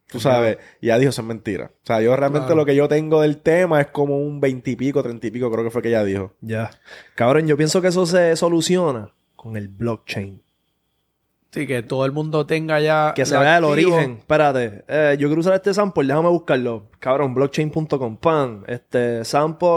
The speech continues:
Speaker 3: of, qué sé yo qué carajo, pan, y te sale, cabrón, este es el dueño, lo tuvo esto, pan, pan, originó aquí.
Speaker 2: Sí.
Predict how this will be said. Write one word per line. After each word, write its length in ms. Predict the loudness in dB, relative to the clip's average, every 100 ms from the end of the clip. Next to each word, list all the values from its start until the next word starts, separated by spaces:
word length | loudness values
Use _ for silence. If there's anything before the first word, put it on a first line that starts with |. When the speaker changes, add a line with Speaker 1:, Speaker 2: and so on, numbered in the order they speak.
| 4
Speaker 3:
of, 460 | 2 0 -4 -10
qué 140 | -8 -4
sé 100 | -2
yo 80 |
qué 60 | 0
carajo, 440 | 2 2 -2 -4
pan, 200 | -2 -2
y 80 | -2
te 120 | -4
sale, 320 | 2 2 4 2
cabrón, 380 | 2 2 2 0
este 280 | -4 0
es 60 | 0
el 80 | 2
dueño, 380 | 0 0 -2 -2
lo 120 | -2
tuvo 300 | 0 0 2
esto, 280 | 0 -2 -2
pan, 200 | -2 0
pan, 180 | 0 2
originó 400 | 2 0 0 0
aquí. 280 | 0 -4 -6
Speaker 2:
Sí. 260 | -8 -8